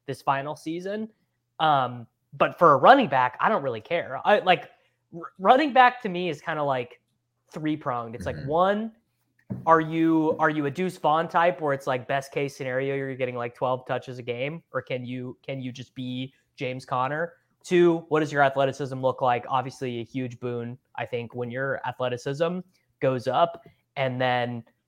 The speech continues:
Speaker 1: three, can I squint and see something that an N F L team will love about you?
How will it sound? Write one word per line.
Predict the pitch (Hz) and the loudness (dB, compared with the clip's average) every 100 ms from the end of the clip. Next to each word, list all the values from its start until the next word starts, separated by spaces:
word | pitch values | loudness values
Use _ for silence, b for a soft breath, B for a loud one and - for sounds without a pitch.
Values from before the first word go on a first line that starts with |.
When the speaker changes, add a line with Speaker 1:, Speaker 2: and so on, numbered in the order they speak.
| - | -4
Speaker 1:
three, | 151 156 143 131 120 - | 2 4 4 0 -4 -8
can | - 170 | 0 2
I | 147 | 2
squint | 147 - 170 165 165 | 0 -2 2 2 2
and | 147 | -4
see | - 143 | -4 -4
something | - 139 135 131 | -2 0 -2 -2
that | 120 | -4
an | 120 | -2
N | 123 | -4
F | 123 | 0
L | 127 117 | 0 0
team | - 120 113 107 - _ | -2 -6 -6 -10 -16 _
will | 135 120 | 4 6
love | 113 113 | 4 2
about | 151 160 170 | 0 0 0
you? | 185 240 247 | 0 0 0